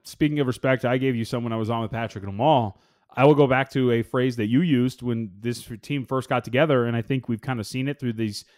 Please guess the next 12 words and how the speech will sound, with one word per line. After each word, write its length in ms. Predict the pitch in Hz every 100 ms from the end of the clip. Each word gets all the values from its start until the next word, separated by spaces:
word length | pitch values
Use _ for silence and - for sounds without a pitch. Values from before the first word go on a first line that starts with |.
| _
series 500 | - - 135 131 123
in 120 | 127
one 180 | 123 123
game 220 | 120 131
now. 260 | 143 160 190 _ _ _ _ _ -
I 100 | 123
think 160 | 127 143
they're 100 | 147
a 40 |
transaction 580 | - 147 135 139 - 156
cycle 320 | 160 156 165
away. 400 | 160 196 240 -